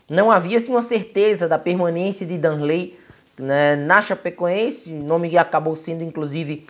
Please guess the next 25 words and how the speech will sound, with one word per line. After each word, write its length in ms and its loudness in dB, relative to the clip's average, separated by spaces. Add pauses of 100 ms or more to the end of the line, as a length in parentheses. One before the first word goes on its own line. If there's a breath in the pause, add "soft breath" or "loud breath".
(280 soft breath)
especulado 920 2
no 160 -4
Náutico, 500 2
mas 320 -4
que 320 -8 (320 soft breath)
não 180 -2
teve 240 0
uma 200 4
boa 260 6
repercussão. 880 -2 (420 soft breath)
E 640 -2 (360)
a 240 8
pedido 440 -4
até 280 2
do 100 -6
próprio 320 -2
técnico 560 -6
Gilmar 320 -4
Dalpozo, 760 -4
o 200 0
atacante 520 -2
Danley 460 2
acabou 340 0
sendo 300 -6
mantido 720 -4